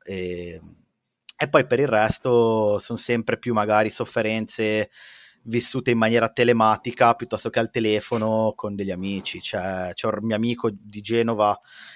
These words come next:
eh, con cui ci sentiamo s-, tantissimo, che, insomma, sono ore e ore al telefono a parlare,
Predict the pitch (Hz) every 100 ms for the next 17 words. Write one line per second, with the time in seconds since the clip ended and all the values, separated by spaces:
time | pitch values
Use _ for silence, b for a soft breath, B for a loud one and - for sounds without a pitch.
0 | B 98 - 101 107 101 - 98 107 104
1 | - - 90 - 104 - 113 107 104 -
2 | 92 92 87 82 78 76 - 92 - 101
3 | 98 95 92 - 127 131 131 123 117 113
4 | 113 113 110 107 107 107 104 104 - 107
5 | 104 - 101 98 101 101 101 98 95 95